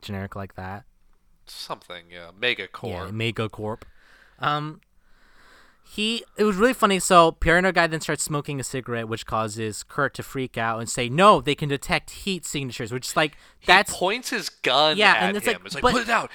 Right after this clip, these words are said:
Speaker 2: put it out." But he doesn't explain
Speaker 1: But you guys are a
Speaker 2: why.
Speaker 1: bunch of flesh, hot, bags of hot flesh. Do you, do you, so apparently,
Speaker 2: Yeah.
Speaker 1: it doesn't matter. <laughs> They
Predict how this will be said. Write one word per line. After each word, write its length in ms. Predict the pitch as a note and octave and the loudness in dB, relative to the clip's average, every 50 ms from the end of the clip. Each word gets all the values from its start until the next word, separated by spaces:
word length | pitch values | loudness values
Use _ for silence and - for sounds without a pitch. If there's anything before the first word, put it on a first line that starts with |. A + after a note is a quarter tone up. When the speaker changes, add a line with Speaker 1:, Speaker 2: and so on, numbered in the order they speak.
| - - - | -14 -8 -2
Speaker 2:
put 120 | - F#3+ | 2 2
it 120 | G#3 A3 G3 | 2 4 4
out." 240 | G3 F3 D3 A#2+ - | 4 4 4 2 2
But 80 | D3+ D3 | 0 0
he 80 | D#3 | 2
doesn't 180 | D#3+ D#3+ - F#3+ | 0 0 0 -2
explain 300 | D3+ - - - B3+ - | -4 -2 0 2 2 2
Speaker 1:
But 60 | - | 2
you 80 | A#3+ B3 | 0 0
guys 260 | - B3+ B3 C4 - | 2 4 4 4 4
are 40 | C4+ | 2
a 20 | |
Speaker 2:
why. 60 | C#4 - | 2 2
Speaker 1:
bunch 260 | B3+ B3+ - - B3 | 0 0 -2 -4 -10
of 60 | A3 | -12
flesh, 400 | - - - A#3+ A#3+ A#3+ - - | -12 -6 -2 0 0 0 0 -4
hot, 340 | - - A#3+ G3+ - D3+ D#3+ | -6 -6 -6 -6 -6 -6 -2
bags 340 | - G3+ G3+ G#3+ G#3+ - - | 0 2 2 2 0 -2 -8
of 100 | G#3 - | -10 -4
hot 280 | - - A3 G#3+ - - | 2 6 6 6 6 4
flesh. 560 | - - A3 A#3 B3 B3 - - - - - _ | -6 -6 -2 0 2 2 0 -2 -6 -12 -14 _
Do 120 | - G3+ | -20 -16
you, 160 | A3 A3 A3+ A#3+ | -12 -12 -10 -10
do 100 | A3+ A3+ | -10 -10
you, 140 | A3 G#3+ G#3+ | -10 -10 -8
so 200 | - - B3+ A#3 A3 | -2 0 2 2 2
apparently, 340 | - - A#3 A3+ - - - - - _ | 2 -2 -4 -4 -6 -10 -18 -20 -20 _
Speaker 2:
Yeah. 260 | - A3+ A3 - - A#3+ A3+ A3 | -14 -4 0 0 0 0 0 -2
Speaker 1:
it 100 | C4 A#3+ | -2 0
doesn't 260 | B3 B3 A3+ B3 A3 | 0 0 0 -2 0
matter. 420 | G3 F3+ F#3 G3+ A3 B3+ C#4+ D#4+ A4 | 2 4 4 4 4 2 0 -2 -4
<laughs> 1700 | - _ _ - - - - A5 A5+ A5+ A#5 A#5+ A5 G#5 _ _ _ _ _ _ _ _ _ _ _ _ _ _ _ _ _ _ _ - | -10 _ _ -20 -20 -20 -20 -20 -20 -20 -20 -20 -20 -20 _ _ _ _ _ _ _ _ _ _ _ _ _ _ _ _ _ _ _ -8
They 200 | E3+ F#3+ G3+ - | -6 -6 -6 -6